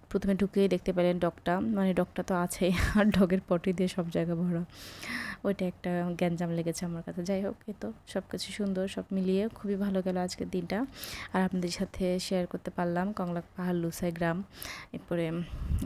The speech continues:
সাজেকের জিরো পয়েন্ট, আহ, আমাদের রাতের খাবার দাবার, ঘোরাঘুরি, সব কিছু। তো সব কিছু মিলিয়ে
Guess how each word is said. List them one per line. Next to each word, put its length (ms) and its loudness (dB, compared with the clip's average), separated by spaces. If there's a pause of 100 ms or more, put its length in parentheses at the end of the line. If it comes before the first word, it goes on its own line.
(120)
সাজেকের 420 -2
জিরো 340 0
পয়েন্ট, 380 -2
আহ, 1080 -4
আমাদের 500 2
রাতের 420 2 (360)
খাবার 320 2
দাবার, 280 4
ঘোরাঘুরি, 440 4
সব 140 0 (100)
কিছু। 280 0 (760)
তো 80 2
সব 260 0
কিছু 260 2
মিলিয়ে 460 8